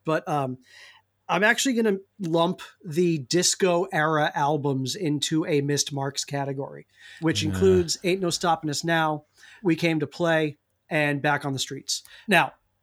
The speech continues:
Speaker 1: clearly, like Todd said, they're, they're looking, they're looking for some sort of hook to grab the disco audience. And on Ain't No Stopping Us Now,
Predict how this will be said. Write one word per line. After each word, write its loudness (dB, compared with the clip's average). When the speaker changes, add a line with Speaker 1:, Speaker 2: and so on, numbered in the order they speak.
Speaker 1:
clearly, 2
like -2
Todd 0
said, 0
they're, 0
they're 0
looking, 0
they're 2
looking 0
for 0
some 0
sort 0
of 0
hook -2
to -2
grab -2
the -2
disco -2
audience. -6
And 0
on -2
Ain't 0
No 0
Stopping 0
Us -4
Now, -2